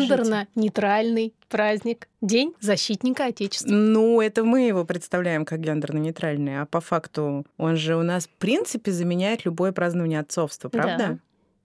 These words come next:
Speaker 1: Но у нас День отца и День матери, это последнее время, и то не прижился толком.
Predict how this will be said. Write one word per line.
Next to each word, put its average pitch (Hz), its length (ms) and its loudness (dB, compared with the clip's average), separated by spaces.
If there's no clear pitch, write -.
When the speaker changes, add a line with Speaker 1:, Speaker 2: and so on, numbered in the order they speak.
Speaker 1:
Но 233 160 2
у - 20 4
нас 220 340 0
День 226 720 2
отца 254 540 2
и 208 200 -4
День 208 200 -2
матери, 233 340 -2
это - 120 -10
последнее 202 500 0
время, 226 280 0
и 185 40 -4
то 208 140 -4
не 214 100 0
прижился 196 460 -4
толком. - 340 -8